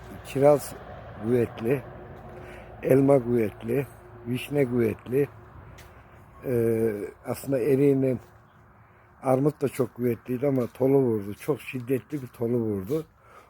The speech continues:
Tolun şi-, hem şiddetli hem de aşağı yukarı yüksekliği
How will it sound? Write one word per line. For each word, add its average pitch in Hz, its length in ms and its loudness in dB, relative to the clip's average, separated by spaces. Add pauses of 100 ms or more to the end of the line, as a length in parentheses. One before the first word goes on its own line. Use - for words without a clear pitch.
(220)
Tolun 143 300 4
şi-, 127 300 -2
hem 156 180 6
şiddetli 135 680 -4 (480)
hem 147 240 -2
de 135 60 4
aşağı 135 360 4
yukarı 113 240 4
yüksekliği 135 760 0